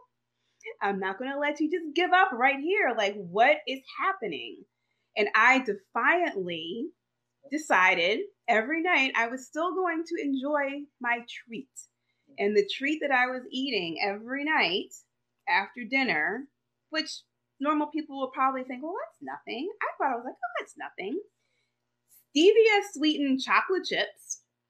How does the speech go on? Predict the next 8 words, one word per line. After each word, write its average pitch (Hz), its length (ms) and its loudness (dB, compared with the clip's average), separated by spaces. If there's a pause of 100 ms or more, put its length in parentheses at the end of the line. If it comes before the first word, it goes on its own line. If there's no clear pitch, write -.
(680)
and 190 540 2 (720)
all 269 240 8
natural 180 400 2
peanut 226 240 -2
butter, - 240 -6 (1080)
which 311 240 0
I 381 120 2
measured, 381 420 2